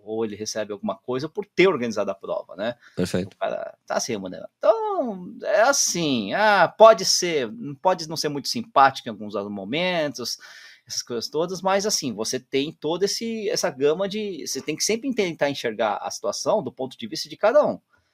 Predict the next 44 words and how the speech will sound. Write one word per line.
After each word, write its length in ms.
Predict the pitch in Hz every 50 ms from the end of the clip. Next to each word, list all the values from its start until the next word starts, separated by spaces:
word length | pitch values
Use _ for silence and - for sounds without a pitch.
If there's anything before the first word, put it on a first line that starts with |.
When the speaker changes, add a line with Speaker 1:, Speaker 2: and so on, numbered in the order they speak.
| _
Speaker 1:
É 120 | _ 269 277
lógico 340 | 262 220 202 190 - - _
que 80 | 143
o 60 | 123 -
fotógrafo 480 | - 127 - - 117 117 110 107 -
que 100 | _ -
foi, 200 | 110 107 110 98 -
foi 240 | _ _ - 120 101
vedado 460 | 85 90 90 104 151 175 160 - 95
vai 100 | 98 107
reclamar, 460 | 110 127 - 180 165 143 147 151 131
vai 80 | 107 107
ficar 240 | - - - 135 - _ _ -
pé 100 | 156 156
da 140 | 123 107
vida, 320 | 101 101 113 143 131 107 -
porque 280 | - - 104 - 113
o 140 | 120 127 127
cara 220 | - - 135 143 156
queria 260 | - 160 151 185 180
trabalhar. 540 | 185 185 160 151 131 117 123 117 95 - - _ _ _ _ _ _ _ _ _ _ _ _ _ _ _ _ _ _ _
Ah, 160 | - 139 151
o 60 | 135 131
cara 240 | - - 127 143
que, 100 | - 180
ah, 180 | - 269 302 254
mas 260 | 208 180 175 156 170
assim, 380 | 190 - - - 135 101 90 - _ _ _ _ _ _ _ _
não 120 | 127 165
é 40 | 202
porque 140 | - - 277
o 60 | 233
cara 240 | - - 196 175 156
quer 240 | - - 180 190 202
trabalhar 420 | - 180 147 131 127 127 156 175
que 80 | 175 180
o 20 |
cara 180 | - 180 160 170
pode 180 | - 165 156 -
trabalhar 280 | 165 151 143 147 156
em 20 | 165
qualquer 220 | 156 147 - 170
lugar, 380 | 196 190 143 120 90 - - _ _ _ _ _ _ _ _ _
né? 280 | 82 98 113 131 131